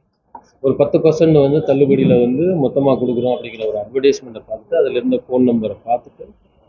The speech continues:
என்ன பண்ணாருனாக்கா, அதுக்கு கால் பண்ணி புக் பண்ணி ஒரு,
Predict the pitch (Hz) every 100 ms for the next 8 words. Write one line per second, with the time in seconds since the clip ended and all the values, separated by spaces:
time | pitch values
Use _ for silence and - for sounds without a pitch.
0 | _ _ _ 127 139 135 127 123 120 127
1 | 175 165 131 123 120 127 143 143 135 127
2 | 156 160 131 - 147 127 156 156 127 120
3 | 110 104